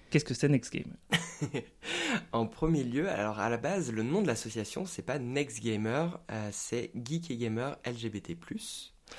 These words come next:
Speaker 1: Pourquoi d'ailleurs, euh, il y a un double nom ? Je me suis toujours demandé.
Speaker 2: Pourquoi ?
Speaker 1: <laughs>
Speaker 2: C'est un peu particulier parce que Alex Dobro, qui a été, euh,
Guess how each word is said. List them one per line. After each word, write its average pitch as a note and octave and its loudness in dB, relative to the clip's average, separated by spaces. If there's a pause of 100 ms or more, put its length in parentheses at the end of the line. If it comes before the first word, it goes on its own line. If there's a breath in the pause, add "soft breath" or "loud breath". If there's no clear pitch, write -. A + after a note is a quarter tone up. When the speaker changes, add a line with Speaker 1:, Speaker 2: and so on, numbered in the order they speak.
(140 loud breath)
Speaker 1:
Pourquoi D#3+ 6
d'ailleurs, A#2+ 6
euh, A2+ 6
il G#2+ 4
y A2+ 6
a A2 6
un A2 2
double A#2+ 6
nom ? A2+ 4
Je - 0
me B2 8
suis C3+ 6
toujours D#3 10
demandé. C#3 8
Speaker 2:
Pourquoi ? - 12
Speaker 1:
<laughs> E3+ 6
Speaker 2:
C'est E3 12
un C3+ 12
peu D3+ 12
particulier D3 6
parce - 4
que C#3+ 4
Alex C3+ 2
Dobro, B2 4
qui D3+ -2
a G#2+ 6
été, C3 2
euh, G#2+ 4